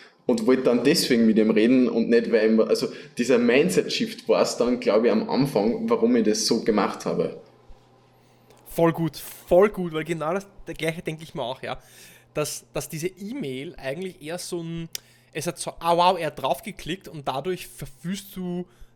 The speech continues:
Speaker 2: dass du dann diese Rechtfertigung hast, dass du jetzt anrufen darfst, weil er wirklich Interesse hat,
Speaker 1: Ja.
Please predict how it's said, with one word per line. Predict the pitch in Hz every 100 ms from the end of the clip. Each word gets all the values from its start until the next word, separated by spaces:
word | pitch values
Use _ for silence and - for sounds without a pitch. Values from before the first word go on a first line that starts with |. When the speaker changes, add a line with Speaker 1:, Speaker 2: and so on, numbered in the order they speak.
| -
Speaker 2:
dass | 147 -
du | 185
dann | 160 156 165 175
diese | 156 156
Rechtfertigung | 147 139 165 - - 165 - 165 151 135
hast, | 139 175 -
dass | 151
du | 156
jetzt | -
anrufen | 165 156 147 143
darfst, | - 113 135 196 - 135
weil | 143
er | 147
wirklich | 160 -
Interesse | 160 135 127 - 131
hat, | 120
Speaker 1:
Ja. | 120